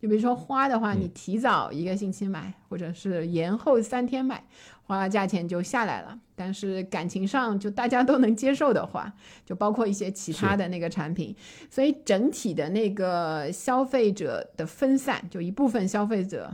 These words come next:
Speaker 2: 嗯。
Speaker 1: 理智消费者的往前后的分散，就把整个这个，呃，一个，一个时间段的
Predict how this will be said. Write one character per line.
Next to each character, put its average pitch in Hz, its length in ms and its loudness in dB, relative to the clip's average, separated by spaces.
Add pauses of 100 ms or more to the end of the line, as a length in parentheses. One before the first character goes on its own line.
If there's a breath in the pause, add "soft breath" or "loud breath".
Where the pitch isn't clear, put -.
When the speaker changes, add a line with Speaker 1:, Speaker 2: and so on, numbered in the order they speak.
Speaker 2:
嗯。 - 80 0
Speaker 1:
理 170 100 0
智 220 160 -2
消 214 180 0
费 220 160 0
者 151 160 -6
的 147 100 -6
往 160 200 -6
前 160 320 -2
后 254 180 0
的 196 100 0
分 208 240 -4
散， 196 160 -2
就 226 120 -4
把 208 120 -2
整 208 240 -6
个 190 200 0
这 190 160 -6
个， 147 360 -8 (420 loud breath)
呃， 139 920 -6
一 175 200 -4
个， 208 380 4
一 175 180 -4
个 196 300 2
时 175 220 -6
间 214 200 4
段 220 300 0
的 165 160 -6